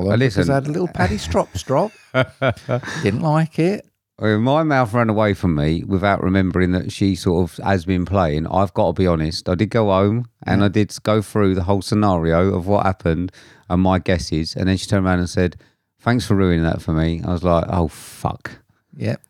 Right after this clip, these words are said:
Speaker 2: And I did.
Speaker 1: So I've
Speaker 2: Yes.
Speaker 1: had to reward her with an honorary five.
Speaker 2: Right.
Speaker 1: Which is
Speaker 2: Okay.
Speaker 1: coming off of your title.
Speaker 2: <laughs> I don't know, I ain't got five. I never
Speaker 1: Yeah.
Speaker 2: get five.
Speaker 1: Yeah.
Speaker 2: But there you go. Yeah, I
Speaker 1: Yeah.
Speaker 2: did ruin it. I was angry. I went through every film.
Speaker 1: Yeah?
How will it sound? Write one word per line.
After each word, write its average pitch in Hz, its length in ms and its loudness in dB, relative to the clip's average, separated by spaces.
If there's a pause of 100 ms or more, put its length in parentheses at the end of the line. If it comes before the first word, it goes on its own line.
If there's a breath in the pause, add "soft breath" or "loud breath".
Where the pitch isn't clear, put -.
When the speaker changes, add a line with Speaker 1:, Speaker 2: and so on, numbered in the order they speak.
(140)
Speaker 2:
And 85 100 -2
I 82 40 2
did. 71 380 -2
Speaker 1:
So - 100 -4
I've 120 80 2
Speaker 2:
Yes. 123 140 2
Speaker 1:
had - 0 - (120)
to 120 260 0 (220)
reward 131 520 0
her 131 120 -2
with 127 160 -2
an 123 160 -2
honorary 131 380 0
five. 117 420 2
Speaker 2:
Right. 87 300 4 (300)
Speaker 1:
Which 87 260 -2
is 78 100 0
Speaker 2:
Okay. 78 80 -6
Speaker 1:
coming 113 240 0
off 110 160 -4
of 107 140 -2
your 101 180 0
title. 90 480 0 (260)
Speaker 2:
<laughs> - 180 -16
I 160 100 -2
don't 165 180 -4
know, 165 100 -2
I 143 260 2
ain't 135 80 -2
got - 200 -2
five. 76 400 0
I 110 60 0
never 131 220 0
Speaker 1:
Yeah. 87 100 0
Speaker 2:
get - 80 -10
five. 73 320 0 (120)
Speaker 1:
Yeah. 69 120 -6 (240 loud breath)
Speaker 2:
But 117 80 -2
there 127 100 2
you 127 120 0
go. 120 340 0 (100)
Yeah, 107 180 0
I - 20 2
Speaker 1:
Yeah. - 20 2
Speaker 2:
did 98 240 -2
ruin 78 240 0
it. - 160 -4 (260)
I 95 60 0
was 101 240 2
angry. 80 480 0 (480)
I 110 60 -2
went 117 180 0
through 107 180 0
every 95 220 0
film. 80 440 0 (360)
Speaker 1:
Yeah? 113 220 2